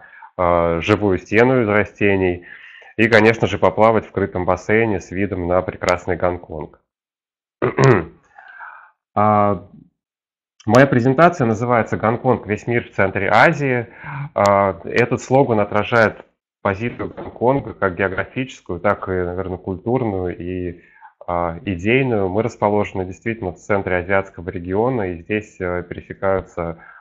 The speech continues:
а, различные культуры, китайская, а,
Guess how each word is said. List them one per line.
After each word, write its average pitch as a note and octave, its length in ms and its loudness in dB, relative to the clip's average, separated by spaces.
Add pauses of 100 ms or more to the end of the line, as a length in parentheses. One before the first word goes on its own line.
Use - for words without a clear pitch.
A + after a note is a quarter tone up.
(160)
а, F2+ 220 0
различные F#2+ 520 -2
культуры, G#2 520 -6
китайская, G2 960 -2
а, E2+ 720 -4